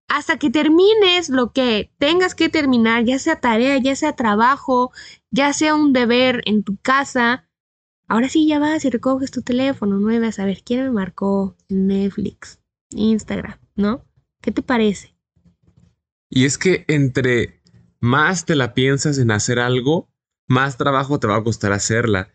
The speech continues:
Speaker 1: Ujú.
Speaker 2: A mí me pasa muy seguido, agarré el propósito de, pues, bañarme con agua fría.
Speaker 1: ¿Cómo crees?
Speaker 2: <laughs> No, sí, fíjate
Speaker 1: Eso se llama
Speaker 2: cómo.
Speaker 1: pobreza. No, te creas.
Speaker 2: <laughs> Qué triste.
Speaker 1: <laughs> No, no te creas.
Speaker 2: Y,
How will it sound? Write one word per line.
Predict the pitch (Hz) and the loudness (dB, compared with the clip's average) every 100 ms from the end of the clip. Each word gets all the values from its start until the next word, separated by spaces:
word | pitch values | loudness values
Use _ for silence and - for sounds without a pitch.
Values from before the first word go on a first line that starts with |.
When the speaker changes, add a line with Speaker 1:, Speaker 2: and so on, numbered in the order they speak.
| 214 | 0
Speaker 1:
Ujú. | 214 202 240 | 2 4 2
Speaker 2:
A | 240 | 2
mí | |
me | 160 | 0
pasa | 175 170 | 0 2
muy | 160 156 | 2 2
seguido, | 151 139 135 123 _ - | 2 4 2 -2 _ -6
agarré | 104 113 113 | -2 0 0
el | |
propósito | 123 127 127 117 139 131 120 | 0 0 0 2 0 2 2
de, | 107 101 95 | 2 2 0
pues, | 92 107 | 0 0
bañarme | 101 101 117 120 117 | 2 2 2 0 0
con | - 92 95 | 0 0 0
agua | 110 117 | 0 -2
fría. | - 110 123 - | -2 -2 -2 0
Speaker 1:
¿Cómo | 220 240 | 2 4
crees? | 262 302 392 - 233 | 4 2 0 -4 -16
Speaker 2:
<laughs> | - - | -16 -8
No, | 104 | -8
sí, | - 113 | -2 -2
fíjate | 120 143 - | 0 -2 0
Speaker 1:
Eso | 277 | 2
se | 285 | 4
llama | 311 | 2
Speaker 2:
cómo. | 330 330 | 2 0
Speaker 1:
pobreza. | 247 233 185 | 2 -2 -4
No, | - - | -6 -4
te | - | -2
creas. | - 403 - 403 453 | 0 0 2 0 2
Speaker 2:
<laughs> | 349 392 | 0 2
Qué | 277 | 2
triste. | - 285 277 254 269 | 4 4 4 2 2
Speaker 1:
<laughs> | 277 320 339 349 349 | 4 4 4 4 6
No, | 339 330 | 4 2
no | 330 | -4
te | - - _ | -10 -12 _
creas. | - 330 - 453 415 - - | 0 2 2 0 -2 -8 -10
Speaker 2:
Y, | - 156 143 139 - | 0 4 6 4 2